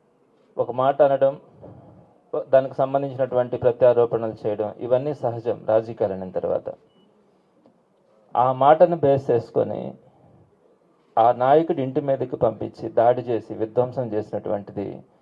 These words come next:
ఎక్కడ కూడా గమనించలే. ఒక రాష్ట్రమే కాదు, భారతదేశం కానీ, ప్రపంచంలో ఉన్నటువంటి అన్ని రా-, అన్ని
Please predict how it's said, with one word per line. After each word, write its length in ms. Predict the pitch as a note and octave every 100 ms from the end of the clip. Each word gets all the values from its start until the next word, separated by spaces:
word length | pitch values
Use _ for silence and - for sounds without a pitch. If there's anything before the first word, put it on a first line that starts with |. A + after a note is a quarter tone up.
| _ _ _ _ -
ఎక్కడ 160 | - C3+ C3+
కూడా 140 | C3 G#2
గమనించలే. 540 | G#2 A2 G2 - - - _ _ _ _ _ _ _ _ _ _ _ _ _ -
ఒక 80 | - B2+
రాష్ట్రమే 380 | B2 C3+ E3 E3+ D#3+
కాదు, 220 | A2 - - - - - - -
భారతదేశం 560 | C3 C3+ C3+ C3 B2 B2 A2+
కానీ, 240 | A#2 A#2+ - _ _ -
ప్రపంచంలో 500 | B2+ B2+ D#3+ D#3 D3+ C#3
ఉన్నటువంటి 500 | C#3 C3 B2+ B2+ B2+ A#2 - - _ _ _ - A#2+
అన్ని 180 | C#3 C#3+
రా-, 180 | C3 - -
అన్ని 280 | B2 C#3+ C#3